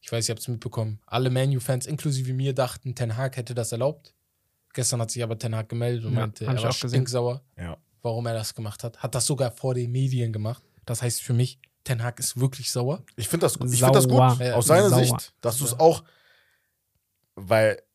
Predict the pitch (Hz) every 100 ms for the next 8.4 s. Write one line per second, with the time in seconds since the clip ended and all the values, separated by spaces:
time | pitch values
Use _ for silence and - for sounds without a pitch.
0 | _ - 113 135 - 120 - 101 - 117
1 | 117 - 101 95 98 98 87 87 82 95
2 | 92 - _ - 90 98 95 101 95 90
3 | - - - 92 90 - - - - -
4 | 92 - 110 113 123 123 117 113 113 123
5 | 120 113 127 107 101 104 139 135 120 110
6 | 95 95 - 98 104 117 98 90 82 87
7 | 82 - 92 90 107 - 107 98 95 92
8 | 104 - -